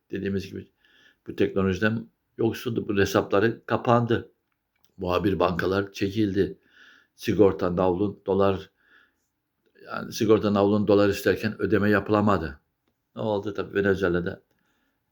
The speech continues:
petrolün dolara dönmesi, doların maaşa dönmesi, yolları, zinciri kapandı. Venezuela tabii burada kalacak mı? Ne yapacak?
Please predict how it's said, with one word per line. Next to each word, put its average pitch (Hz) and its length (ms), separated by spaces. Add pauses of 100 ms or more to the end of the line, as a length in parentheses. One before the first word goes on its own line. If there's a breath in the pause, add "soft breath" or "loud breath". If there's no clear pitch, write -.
petrolün 98 680 (240)
dolara 98 360
dönmesi, 82 540
doların 98 500
maaşa 98 440
dönmesi, 82 520
yolları, 90 380
zinciri 87 460
kapandı. 85 800
Venezuela 87 440
tabii 87 260
burada 95 200
kalacak 98 380
mı? - 180 (200)
Ne 95 60
yapacak? 90 460